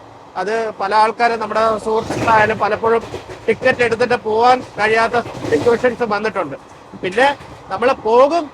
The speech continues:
എന്നുള്ള ഒരു ദൃഢനിശ്ചയം ഉണ്ടെങ്കിൽ നമ്മള് പോയിരിക്കും. അതിനകത്ത് ദൈവവും കൂടെ ഉണ്ടാവും.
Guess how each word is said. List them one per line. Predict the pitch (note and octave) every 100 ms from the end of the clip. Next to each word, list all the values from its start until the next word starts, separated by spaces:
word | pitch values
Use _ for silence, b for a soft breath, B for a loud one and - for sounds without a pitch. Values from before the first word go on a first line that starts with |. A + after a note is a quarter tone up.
| -
എന്നുള്ള | A#3 B3+ B3+ C4+ B3 - G#3
ഒരു | A#3+ C4 G#3
ദൃഢനിശ്ചയം | G#3 A#3 B3 A#3 B3+ B3
ഉണ്ടെങ്കിൽ | A#3 B3
നമ്മള് | A3+ A3+
പോയിരിക്കും. | - G#3 G3+ F#3 F#3 A3+ F3
അതിനകത്ത് | F3 G3 G3 A3 G#3+ - - -
ദൈവവും | F#3+ G3 G#3+ F#3+
കൂടെ | F#3+ G3
ഉണ്ടാവും. | F3 D#3 F#3+